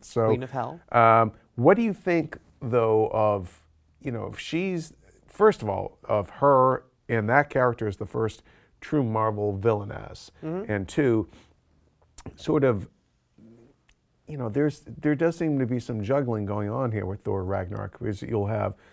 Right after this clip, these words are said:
Speaker 1: you have Loki, you have to settle that, all that Odin business.
Speaker 2: Yeah.
Speaker 1: You have Hulk, and now you have Hela.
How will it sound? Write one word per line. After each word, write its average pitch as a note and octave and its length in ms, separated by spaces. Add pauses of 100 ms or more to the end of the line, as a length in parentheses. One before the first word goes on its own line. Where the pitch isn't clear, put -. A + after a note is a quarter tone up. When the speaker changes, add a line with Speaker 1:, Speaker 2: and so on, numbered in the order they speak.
(220)
Speaker 1:
you A#2 80
have A2+ 280
Loki, C3 580
you A2 100
have G#2+ 180
to G#2 180
settle G#2+ 340
that, G2+ 260
all A2 160
that G#2 180 (100)
Odin A#2 520 (140)
business. B2 460
Speaker 2:
Yeah. B2 200 (560)
Speaker 1:
You G2 180
have G2 240
Hulk, - 520 (580)
and G2 80
now G2+ 100
you G#2 180
have F#2+ 320
Hela. A2+ 480